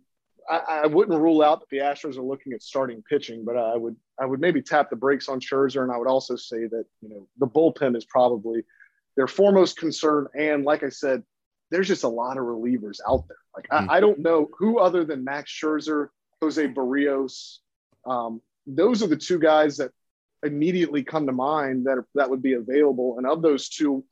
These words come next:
Speaker 1: we only know that Jose Barrios is available. Like, we're not even sure Max Scherzer will even be available. So there's just more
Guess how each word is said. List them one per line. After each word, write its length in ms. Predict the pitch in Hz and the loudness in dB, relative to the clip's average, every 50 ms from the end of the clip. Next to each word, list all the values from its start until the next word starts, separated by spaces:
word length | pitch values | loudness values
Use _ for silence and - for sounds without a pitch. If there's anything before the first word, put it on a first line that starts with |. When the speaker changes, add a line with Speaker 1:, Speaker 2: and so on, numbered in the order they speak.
| - _ - | -20 _ -6
Speaker 1:
we 140 | 139 147 147 | -4 -4 0
only 360 | 151 170 185 180 156 139 127 | 2 2 2 2 2 0 -2
know 320 | 123 123 131 147 160 165 151 | -4 -2 0 2 4 4 4
that 160 | 139 120 110 - | 2 -2 -4 -4
Jose 280 | 143 135 127 135 131 | -4 -2 0 0 -2
Barrios 500 | 120 117 117 120 135 139 123 104 - - _ | -2 -2 -4 -4 -4 -4 -4 -6 -10 -20 _
is 120 | _ - - | _ -20 -20
available. 180 | - - _ _ _ _ _ _ _ _ _ _ _ _ _ - 131 | -20 -20 _ _ _ _ _ _ _ _ _ _ _ _ _ -2 -2
Like, 120 | 131 117 | 0 2
we're 120 | 131 160 | 4 4
not 160 | 190 180 156 151 | 4 4 4 4
even 180 | 143 135 127 | 4 2 0
sure 180 | 123 - - 143 | -2 -2 -2 -2
Max 280 | 135 135 131 113 - | -2 -2 -4 -6 -6
Scherzer 240 | - 151 151 139 127 | -2 0 0 0 0
will 160 | 131 123 127 | 0 -2 -2
even 140 | 127 123 123 | -2 -2 -2
be 100 | 113 113 | -4 -6
available. 420 | 107 95 104 104 95 85 82 - _ | -6 -8 -8 -10 -8 -10 -10 -14 _
So 400 | - - - 147 143 135 127 127 _ _ - - - - _ _ _ 160 | -14 -4 2 4 4 4 4 2 _ _ -20 -20 -20 -20 _ _ _ 4
there's 160 | 170 185 170 | 4 4 4
just 200 | 208 175 - 139 | 2 0 2 0
more 680 | 135 131 135 143 147 156 160 160 151 143 135 131 127 | 0 0 2 4 4 4 6 4 4 2 2 -2 -6